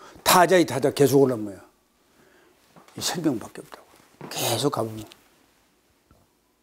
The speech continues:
그렇게 보면 이 우주는 주체도 아니고 타자도 아니야. 다 존재야. 근데 인간은 그 속에서 내가 주체고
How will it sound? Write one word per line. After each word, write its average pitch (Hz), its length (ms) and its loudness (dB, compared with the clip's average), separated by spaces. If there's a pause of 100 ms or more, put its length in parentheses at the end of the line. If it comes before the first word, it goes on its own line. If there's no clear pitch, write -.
(2250)
그렇게 156 340 4
보면 147 520 6 (920)
이 165 160 8
우주는 165 500 8
주체도 185 400 6
아니고 135 280 -2
타자도 139 460 2
아니야. 98 600 -8 (500)
다 160 180 4
존재야. 139 600 6 (280)
근데 190 180 6
인간은 208 600 6
그 185 220 2
속에서 220 640 6 (520)
내가 190 300 8
주체고 170 540 2